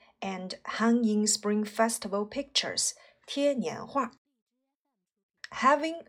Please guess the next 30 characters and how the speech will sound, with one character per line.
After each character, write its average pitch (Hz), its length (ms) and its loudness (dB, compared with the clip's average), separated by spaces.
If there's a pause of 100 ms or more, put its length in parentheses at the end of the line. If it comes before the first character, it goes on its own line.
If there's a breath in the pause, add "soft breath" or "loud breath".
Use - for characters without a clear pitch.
a 208 100 2
family 233 580 2
dinner 214 460 2 (200)
is 202 200 -4
the 190 100 -4
main 220 460 0
activity 220 800 2
on 170 260 -8
春 202 320 2
节。 - 380 -4 (540 loud breath)
春 349 280 0
节 190 440 0
最 285 200 -2
重 311 260 0
要 190 180 2
的 175 120 -4
内 185 180 -2
容 160 240 -4
呢， 165 120 -6
就 180 200 -4
是 160 340 0
合 - 240 -14
家 175 200 -6
欢 185 280 -4
聚。 - 280 -4 (540)
Dumplings 214 840 2
are 214 180 -2
essential 220 720 2
to - 140 0
dinner. 175 480 -4